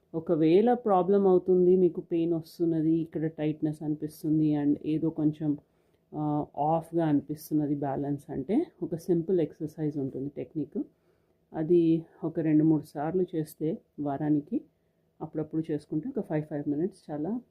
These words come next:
ఇంప్రూవ్‌మెంట్ వస్తది. So, దీంట్లో ఒకవేళ ఈ పార్ట్ ఇట్లా ముందుకి కదిలినా, ఎక్కువ కదలదు ఈ జాయింట్ first of all, కానీ కొంచెం దాని మనకు మసిల్స్ వీక్‌నెస్ ఉండడం వల్ల మనకు కొంచెం ఎక్కువ మూవ్‌మెంట్ అనిపిస్తే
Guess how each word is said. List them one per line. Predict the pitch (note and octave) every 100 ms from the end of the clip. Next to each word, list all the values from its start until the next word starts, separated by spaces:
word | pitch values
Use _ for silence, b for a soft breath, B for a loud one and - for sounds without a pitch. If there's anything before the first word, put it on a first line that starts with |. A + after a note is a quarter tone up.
| _ -
ఇంప్రూవ్‌మెంట్ | - D#3+ D#3+ D3 D3 C#3+
వస్తది. | C#3+ - D3 C#3 - _ _ _ _ _ _ -
So, | E3 D#3+ D#3+ B B E3
దీంట్లో | F3 E3 E3+ D#3+
ఒకవేళ | D3+ D3+ D#3+ E3+ D#3+ D#3 D#3 _ _ _ -
ఈ | F3
పార్ట్ | F3 E3 E3
ఇట్లా | D#3+ D#3+
ముందుకి | D3+ D#3 D#3 D#3
కదిలినా, | - C#3 C#3+ C#3+ C#3 C3+ - _ _ _ _ _ _ _ _ _
ఎక్కువ | E3 D#3+ A3
కదలదు | G3+ E3 E3+ E3+
ఈ | E3+
జాయింట్ | C3+ C#3+ D#3 D#3+
first | D3 - D#3
of | D#3+
all, | D3 - _ _ _ _ _
కానీ | G3 G#3
కొంచెం | F#3+ F#3 G#3 F#3+
దాని | F3 F3
మనకు | D#3+ E3+ E3+ D#3+
మసిల్స్ | D#3+ D#3+ - D#3+ F3
వీక్‌నెస్ | E3 E3 E3 D#3+
ఉండడం | D#3 D3 D3+
వల్ల | D3 D3+
మనకు | D#3+ D3 C#3 D3+
కొంచెం | D3+ D3+ D3
ఎక్కువ | C3+ - D#3
మూవ్‌మెంట్ | D3 D#3 D3 D3
అనిపిస్తే | C#3 - D#3+ - F#3